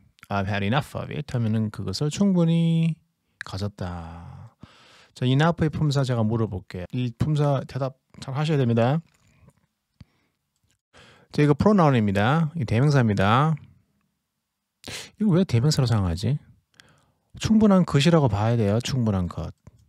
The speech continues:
충분한 것. 그렇지 않겠습니까? 음. 그다음에 I'm sick and tired of it. I'm sick and tired of it. 이 표현도 많이 쓰죠. 음. 그다음 I'm fed up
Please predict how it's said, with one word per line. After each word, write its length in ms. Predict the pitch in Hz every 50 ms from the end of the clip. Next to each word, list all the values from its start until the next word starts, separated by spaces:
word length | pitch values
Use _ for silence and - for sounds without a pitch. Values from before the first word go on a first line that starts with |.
| _ _ -
충분한 720 | - - 131 127 120 123 120 117 117 123 135 135 131 117
것. 300 | - - - 87 - - _ _ _ - - _ _ _ _ _ _ _ _ _ - _
그렇지 200 | - 139 - -
않겠습니까? 640 | 117 107 - 120 - 143 135 135 - 127 127 143 165 - _ _ _ 127
음. 260 | 95 90 90 95 113 - _ _ _ _ _ _ _
그다음에 540 | - - 110 110 107 110 117 127 135 139 156 - _ _ _ _ _ _ _ _ _ _ _ _ _ _ _ _
I'm 380 | - 131 147 156 175 180 175
sick 400 | 165 - - - - 143 131 -
and 140 | 113 107 104
tired 720 | - - 95 98 95 98 98 98 95 95 92 90 87 85 85
of 220 | 82 82 82 95
it. 380 | 87 82 85 95 - _ - - _ _ _ _ _ _ _ _
I'm 120 | - 101 101
sick 320 | 98 - - 110 - -
and 160 | 95 95 95
tired 360 | - 151 175 165 120 - - - -
of 120 | - - 95
it. 300 | 117 170 180 - - - _ _ _ _ _
이 40 | -
표현도 200 | - 135 123 113
많이 160 | 104 98 101
쓰죠. 500 | 101 - 127 123 - 117 117 123 139 147 - _ _ _ _ -
음. 260 | - 87 82 82 92 - _ _ _ - - - - _ _ _
그다음 360 | _ - 113 113 113 113 113
I'm 180 | - - 117 107
fed 400 | 107 - - - 160 165 160 160
up 160 | 175 190